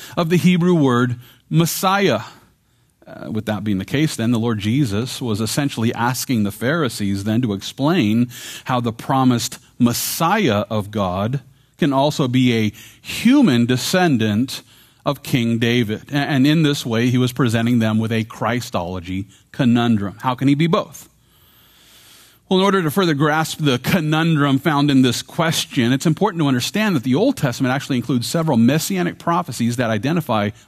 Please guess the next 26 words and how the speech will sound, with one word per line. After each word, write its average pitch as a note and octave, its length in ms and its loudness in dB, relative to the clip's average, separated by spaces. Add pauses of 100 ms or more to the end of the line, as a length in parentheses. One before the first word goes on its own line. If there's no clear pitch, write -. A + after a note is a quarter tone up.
the G2 120 -6
Christ, D3+ 840 -4
the - 80 -4
Messiah, A#2+ 680 -4 (520)
as D#3 240 0
an B2+ 80 2
actual C#3 440 -2
descendant A2+ 880 -2 (120)
of A#2+ 160 -4
David. A#2 520 -4 (460)
For - 400 -4
example, F3+ 460 2
you D#3 80 4
know, E3 100 2
it's E3+ 120 -2
in C3 80 4
Acts C3 220 -2
chapter C#3 400 -2
ele-, G#2+ 200 0
uh, A2 180 0
I, D3+ 300 -2
I'm D#3+ 80 -2
sorry, B2 240 0
Isaiah C3 580 0
chapter A#2 460 -4
eleven, A#2 560 0